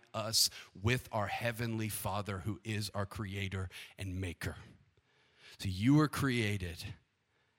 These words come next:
from a Heavenly Father who has labeled you forever holy and dearly loved. And it is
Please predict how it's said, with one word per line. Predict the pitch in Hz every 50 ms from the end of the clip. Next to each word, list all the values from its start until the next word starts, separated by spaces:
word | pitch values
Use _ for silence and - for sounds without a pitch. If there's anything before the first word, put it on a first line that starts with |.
| _ _ _ _ - -
from | - - - - - - 120 120 104 87 92 - - - - - - -
a | 104 98 87
Heavenly | - - - 120 117 117 120 131 123 123 123 123
Father | 107 - 110 101 101 104 95 98 92 90
who | 85 104 107
has | 90 92 104 95 -
labeled | - 90 87 90 98 104 110 120 123 131 147 143 135 127
you | 127 131 131 131 135 139 135 135 - _
forever | - - - - - 131 127 117 - - 113 113 101 92 92 95 92 90 92 92 - _ _ _ _ _ _ _
holy | - - - - - - 147 139 131 117 107 95 98 92 87 87 85 80 - _ _ _ _ _ _ _
and | - 107 101 92
dearly | 95 101 98 98 95 90 92 92
loved. | 82 87 85 80 76 69 - - - - - - - - _ _ _ _ _ _ - _ _ - - - - - - - - 110
And | 104 104
it | 120 139 135
is | - 120 104